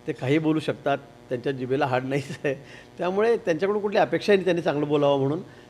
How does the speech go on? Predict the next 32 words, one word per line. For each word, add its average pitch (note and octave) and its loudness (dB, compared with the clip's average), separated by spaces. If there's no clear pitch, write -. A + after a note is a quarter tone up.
त्यामुळे G3+ -2
सकाळ F3+ 2
झाली E3 2
की F#3 0
ते G3 -2
आपलं E3 -4
बांग D3 0
द्यायला D3 0
सुरुवात C#3+ 0
करतात, C#3+ -4
मी C#3 -6
परवाही C3+ -2
सांगितलं, B2+ -6
आणि F3+ -6
वाटेल E3 -6
तसं G3+ -8
बोलत C4 2
असतात. G3 0
त्यामुळे F3+ -2
प्रत्येक F3+ -4
गोष्टीचा E3+ -2
त्यांचा E3 -6
खुलासाच D3+ -2
केला E3 2
पाहिजे. C#3+ 0
आणि E3 -6
मला F3 -4
वाटतं E3+ -6
आमचे E3 -8
आमदार D#3+ -4
राणेसाहेब E3 -4
आहेत, G3+ 0